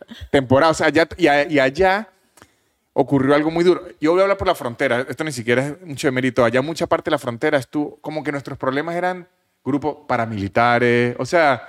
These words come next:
<laughs> había otro tipo de sistema y que, y no podían estar haciendo mucho secuestro express porque los paramilitares de repente, allá en muchos lugares se paga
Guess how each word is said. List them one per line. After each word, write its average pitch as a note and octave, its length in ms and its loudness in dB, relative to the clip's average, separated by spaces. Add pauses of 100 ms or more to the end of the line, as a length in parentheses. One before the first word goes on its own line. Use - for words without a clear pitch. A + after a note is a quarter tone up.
<laughs> - 120 -20
había D3+ 340 0
otro G#3+ 300 2
tipo A3 320 0
de F#3 220 4
sistema G#3 460 -4
y A3+ 40 -14
que, F#3+ 220 -6 (240)
y D3+ 340 -6 (280)
no D#3+ 140 -6
podían G3 200 -4
estar D#3+ 180 -6
haciendo F#3+ 220 -10
mucho F#3+ 200 -10
secuestro D3 340 -6
express G#3+ 200 -2
porque B3+ 200 -6
los F3 100 0
paramilitares C3+ 540 0
de D3 80 -4
repente, A#2 320 -2
allá C#3+ 420 2 (540)
en C3+ 100 -2
muchos D3 220 -6
lugares C3 240 0
se - 160 -4
paga C3 440 2